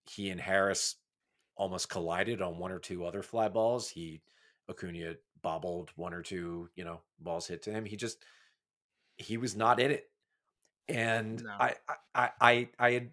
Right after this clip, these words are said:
Speaker 1: remarked to you off air that I felt like there was still going to be a game this series that Acuna was going to take over, that he was going to have a game where he just, he had multiple hits, maybe a home run, probably did something in the field, just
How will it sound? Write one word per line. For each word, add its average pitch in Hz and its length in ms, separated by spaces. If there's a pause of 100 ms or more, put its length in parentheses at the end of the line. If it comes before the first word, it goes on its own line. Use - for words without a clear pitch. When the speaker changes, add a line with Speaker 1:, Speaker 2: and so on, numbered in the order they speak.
Speaker 1:
remarked 127 400
to 123 100
you 107 380
off 98 260
air 92 360 (920)
that 110 140
I 104 60
felt 123 200
like 120 160
there 110 100
was 98 140
still 113 180
going 104 220
to 95 80
be 95 120
a 92 60
game 95 400
this 90 200
series 82 640 (360)
that 98 100
Acuna 101 360
was 90 140
going 92 220
to 82 60
take 82 280
over, 80 340 (380)
that 90 120
he 117 120
was 117 160
going 110 260
to 101 60
have 95 220
a 98 40
game 90 300
where 85 100
he 95 220
just, 90 380 (420)
he 90 140
had 80 280
multiple 92 460
hits, 92 480
maybe 80 220
a 76 40
home 82 240
run, 95 380 (560)
probably 82 240
did 87 160
something 82 300
in 78 60
the 76 60
field, 98 500
just - 260